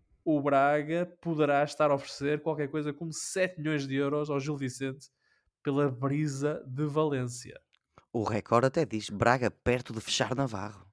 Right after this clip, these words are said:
Speaker 1: Até
Speaker 2: Ai, meu
Speaker 1: diz
Speaker 2: Deus.
Speaker 1: isso.
Speaker 2: Ai, Vitinha encaminhado para o Southampton. Mas tens uma pergunta para mim ou vou ficar aqui a
Speaker 1: Tenho uma
Speaker 2: chorar
Speaker 1: pergunta para
Speaker 2: agora?
Speaker 1: ti, que é, hum, eu sei que tu adoras o futebol inglês. Tens a, e, obviamente, é uma, a Premier League é uma grande liga.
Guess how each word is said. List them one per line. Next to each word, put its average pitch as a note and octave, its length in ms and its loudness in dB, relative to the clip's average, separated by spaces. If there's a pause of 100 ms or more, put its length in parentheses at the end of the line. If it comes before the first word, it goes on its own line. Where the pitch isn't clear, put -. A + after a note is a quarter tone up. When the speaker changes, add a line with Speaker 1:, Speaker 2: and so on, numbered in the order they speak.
(360)
Speaker 1:
Até C3+ 180 -8
Speaker 2:
Ai, G#2 80 0
meu C3 160 -2
Speaker 1:
diz F3+ 60 -4 (100)
Speaker 2:
Deus. A2+ 120 -4
Speaker 1:
isso. - 320 -18
Speaker 2:
Ai, A2 160 0
Vitinha G#2+ 460 -4
encaminhado G2 560 -4
para G2 200 -2
o F#2 40 -6
Southampton. F#2+ 720 -8 (1160)
Mas B2+ 200 4
tens C#3 160 6
uma B2+ 120 4
pergunta B2 360 4
para A2 140 4
mim B2+ 180 0
ou B2 80 4
vou A2+ 100 2
ficar A2 220 2
aqui G#2 100 -2
a - 40 6
Speaker 1:
Tenho C4 120 6
uma A3+ 140 10
Speaker 2:
chorar G#3 100 8
Speaker 1:
pergunta F3 160 4
para D3+ 100 0
Speaker 2:
agora? B2+ 240 -4
Speaker 1:
ti, - 120 -20
que E3 120 -2
é, D3+ 600 2
hum, C#3 440 -12 (340)
eu F3+ 100 4
sei A3+ 140 6
que - 60 -4
tu F#3 80 10
adoras D3 640 8
o D3 60 0
futebol C3+ 280 4
inglês. C3+ 400 -2 (360)
Tens A#2 160 -6
a, A#2 80 -2 (300)
e, A2+ 180 -12
obviamente, A2 540 -10
é G#2 40 -8
uma, A2+ 360 -12
a A2 40 -10
Premier A#2+ 340 0
League A#2 180 -2
é A#2 40 0
uma A2 140 -2
grande A2+ 240 -2
liga. G#2+ 340 -4